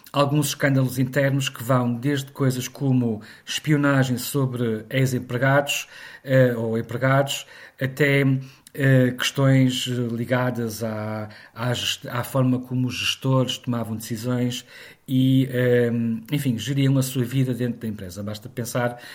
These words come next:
no caso do António Horta Osório, que, que era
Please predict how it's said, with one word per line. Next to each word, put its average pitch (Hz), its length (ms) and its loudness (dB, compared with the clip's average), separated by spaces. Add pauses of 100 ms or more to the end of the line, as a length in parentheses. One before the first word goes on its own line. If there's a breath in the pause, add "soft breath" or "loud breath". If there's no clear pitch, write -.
(180 loud breath)
no 123 160 -4
caso 120 500 -2
do 101 340 -12 (300 loud breath)
António 113 380 -6
Horta 120 160 -4
Osório, 139 420 2
que, 98 320 -14
que - 140 -12
era 104 400 -6